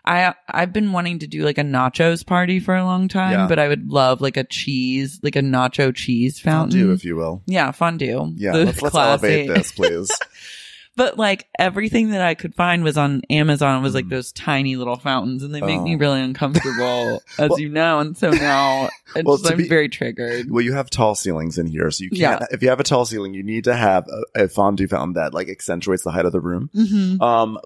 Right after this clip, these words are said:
Speaker 2: but, uh, to be fair, I seem to remember this ranch fountain as some sort of, like, it may have been, like, a Domino's promotion. Like,
Speaker 1: It did seem
Speaker 2: it,
Speaker 1: like a
Speaker 2: it was
Speaker 1: Domino.
Speaker 2: something that was, like, a thing,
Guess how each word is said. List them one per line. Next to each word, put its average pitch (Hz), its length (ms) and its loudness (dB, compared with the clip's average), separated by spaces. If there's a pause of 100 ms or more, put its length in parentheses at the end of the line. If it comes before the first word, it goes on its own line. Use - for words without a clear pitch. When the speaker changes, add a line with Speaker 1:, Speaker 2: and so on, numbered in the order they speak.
Speaker 2:
but, 117 260 2 (220)
uh, 107 280 2
to 196 160 2
be 254 160 2
fair, 139 580 2 (260)
I 123 120 -2
seem 180 240 -4
to 196 80 4
remember 117 360 4
this 98 220 0
ranch 90 480 -4
fountain 92 480 0
as 82 240 0
some 92 200 -2
sort 85 180 -2
of, 82 80 -2
like, 85 180 0 (240)
it - 80 -6
may 104 140 2
have 110 100 2
been, 95 120 2
like, 78 160 -4
a 87 60 0
Domino's 85 580 0
promotion. 80 600 -4
Like, - 240 -6 (300)
Speaker 1:
It 175 120 0
did 175 300 -4
seem 165 220 2
Speaker 2:
it, - 40 4
Speaker 1:
like 139 200 0
a 151 40 6
Speaker 2:
it 139 80 6
was 143 180 4
Speaker 1:
Domino. 143 220 0
Speaker 2:
something 135 160 0
that 117 140 4
was, 101 120 -2
like, 104 120 -6
a 95 60 -6
thing, 92 540 -12